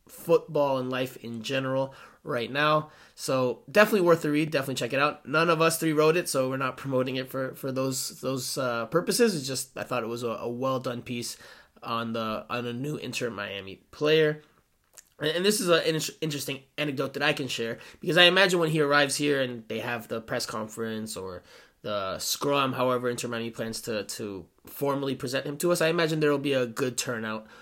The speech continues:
in terms of media presence. And I can go back to twenty fourteen when he was in his second year as a professional.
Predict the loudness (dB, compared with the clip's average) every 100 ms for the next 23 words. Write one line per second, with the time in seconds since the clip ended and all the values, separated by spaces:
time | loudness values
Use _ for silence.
0 | -20 _ -12 -6 -6 -4 -6 -4 -6 -6
1 | -6 -8 -8 -10 -14 -16 -20 -20 -8 0
2 | 4 4 2 4 6 6 2 -2 -4 -4
3 | -2 -4 -4 -8 -10 -12 -10 -8 -6 -8
4 | -10 -14 _ _ _ _ _ _ _ _
5 | -8 -6 -2 -2 -2 -4 -4 -2 -2 -4
6 | -10 -8 -6 -6 -10 -16